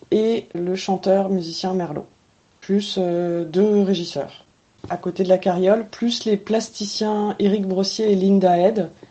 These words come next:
qui ont fabriqué cette carriole et qui l'ont aménagée avec d'autres accessoires, euh, très jolis. On a fait trois arrêts, euh, lors de cette première sortie. Le premier arrêt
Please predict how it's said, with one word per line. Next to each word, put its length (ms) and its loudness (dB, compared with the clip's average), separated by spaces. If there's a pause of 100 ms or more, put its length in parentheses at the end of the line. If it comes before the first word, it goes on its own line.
(100)
qui 80 0
ont 60 2
fabriqué 380 0
cette 200 -6
carriole 400 0 (440)
et 160 0
qui 160 0
l'ont 200 6
aménagée 580 6
avec 300 2
d'autres 280 -2
accessoires, 720 -2
euh, 240 -6 (300)
très 180 -6
jolis. 220 -8 (400)
On 80 0
a 60 0
fait 120 -2
trois 340 0
arrêts, 440 2
euh, 240 2
lors 180 2
de 60 -16
cette 200 -4
première 380 0
sortie. 480 -2
Le 120 2
premier 280 0
arrêt 460 4